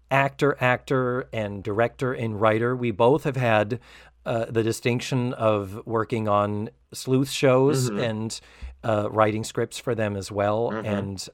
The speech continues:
Speaker 1: uh, I always love whenever we perform together. I love when we just chit-chat or hang out in the green room. I am so thrilled to have you here on the show. Thank you for making the time.
Speaker 2: Oh, my
Speaker 1: But
Speaker 2: pleasure.
Speaker 1: James,
Speaker 2: Yes.
Speaker 1: enough about you.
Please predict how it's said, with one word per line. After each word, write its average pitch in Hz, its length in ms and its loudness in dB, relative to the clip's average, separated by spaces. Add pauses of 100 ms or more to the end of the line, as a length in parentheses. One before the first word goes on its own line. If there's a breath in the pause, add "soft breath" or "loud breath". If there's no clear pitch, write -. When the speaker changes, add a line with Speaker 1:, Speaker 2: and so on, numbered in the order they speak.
Speaker 1:
uh, 95 300 -8 (380 soft breath)
I 113 260 2
always 120 420 4
love 123 240 6
whenever 123 240 4
we 117 120 2
perform 151 480 0
together. 127 520 2
I 110 80 2
love 101 240 0
when 98 180 -6
we 90 320 -10
just 82 300 -14
chit-chat 135 500 2
or 98 120 0
hang 131 220 -2
out 117 140 2
in 107 120 -4
the 95 60 -6
green 123 340 -2
room. 127 360 0 (500 loud breath)
I 143 160 4
am 139 200 0
so 156 260 4
thrilled 147 560 2
to 139 120 0
have 131 240 2
you 139 100 0
here 135 260 2
on 120 220 0
the 117 80 -6
show. 139 340 2
Thank 135 320 -4
you 143 60 -8
for 135 100 -6
making 127 320 -4
the 107 60 -8
time. 139 500 -4
Speaker 2:
Oh, - 40 -4
my 95 160 -2 (120)
Speaker 1:
But - 80 -6
Speaker 2:
pleasure. 139 160 -2
Speaker 1:
James, 127 560 -4
Speaker 2:
Yes. 117 400 -8 (300)
Speaker 1:
enough 143 340 0
about 107 340 -2
you. 80 300 -12